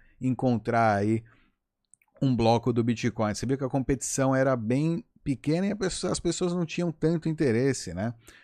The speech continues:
Não era tão interessante. Olha lá, esse aqui é o e-mail que ele anuncia o Bitcoin.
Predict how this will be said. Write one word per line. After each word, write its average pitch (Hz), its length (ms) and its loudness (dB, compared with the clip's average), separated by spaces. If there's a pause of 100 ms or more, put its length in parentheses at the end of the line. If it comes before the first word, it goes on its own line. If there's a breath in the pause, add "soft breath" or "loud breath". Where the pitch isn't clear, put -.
(120 soft breath)
Não 123 120 -6
era 131 160 0
tão 135 200 -2
interessante. 123 760 -2
Olha 127 80 0
lá, 107 220 -2
esse 107 120 -4
aqui 135 140 -4
é - 20 2
o 165 60 4
e-mail 147 320 4
que 156 100 0
ele 151 80 2
anuncia 131 720 2 (320)
o 104 100 -6
Bitcoin. 147 720 0